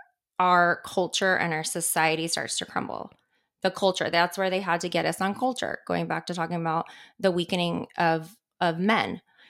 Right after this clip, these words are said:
And then that starts to trickle down onto the political level, because if they don't have the numbers, if they can't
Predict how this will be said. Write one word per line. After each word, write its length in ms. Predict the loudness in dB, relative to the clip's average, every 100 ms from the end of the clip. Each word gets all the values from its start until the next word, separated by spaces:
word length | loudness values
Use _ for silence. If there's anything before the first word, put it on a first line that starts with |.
| _ _ _
And 260 | 2 4 8
then 440 | 8 8 6 2 -4 _ _ 0
that 220 | 4 4
starts 220 | 4 0
to 80 | 0
trickle 320 | -2 -2 0
down 260 | 2 4 2
onto 240 | -2 -4
the 120 | -4 -4
political 460 | 0 2 0 0
level, 200 | -2 0
because 300 | -2 0 2
if 160 | 2 2
they 120 | 0
don't 260 | 4 2 4
have 200 | 2 2
the 100 | 0
numbers, 400 | -2 -2 -2 -2
if 140 | -4
they 100 | -6
can't 320 | -2 -2 -2